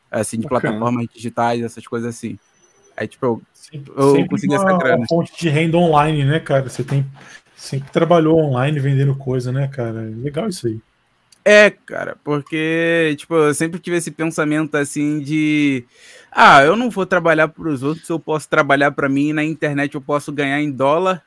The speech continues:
Speaker 1: em euro e,
Speaker 3: Uhum.
Speaker 1: tipo, sempre, é, poder alavancar sempre o, o capital que eu tenho, tipo, conseguir mais", porque, tipo, você trabalhar pra alguém, você sempre vai receber aquilo no mês,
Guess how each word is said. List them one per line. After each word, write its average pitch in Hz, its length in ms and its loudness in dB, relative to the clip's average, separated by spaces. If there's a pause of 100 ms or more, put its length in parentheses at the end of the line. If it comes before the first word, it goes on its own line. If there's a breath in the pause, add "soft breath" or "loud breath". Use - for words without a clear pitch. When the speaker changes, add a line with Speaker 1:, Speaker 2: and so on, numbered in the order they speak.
(120)
Speaker 1:
em 139 220 -2
euro 170 520 0
e, 123 160 -2
Speaker 3:
Uhum. 143 80 2
Speaker 1:
tipo, 143 520 -8 (200)
sempre, 147 640 -2 (320 soft breath)
é, 131 180 0
poder 139 540 0
alavancar 139 880 2
sempre 135 380 -6
o, 131 300 -6
o 139 40 -4
capital 135 420 -4
que 139 100 -8
eu 127 80 -6
tenho, 135 420 -4
tipo, 120 260 -12 (360)
conseguir 147 380 -2
mais", 147 360 4
porque, - 280 -12
tipo, - 140 -20
você 170 200 -4
trabalhar 175 320 2
pra 180 100 0
alguém, 175 160 -2
você 190 180 -4
sempre 202 260 -6
vai 202 140 2
receber 190 420 2
aquilo 180 280 -2
no 175 100 -4
mês, 170 400 0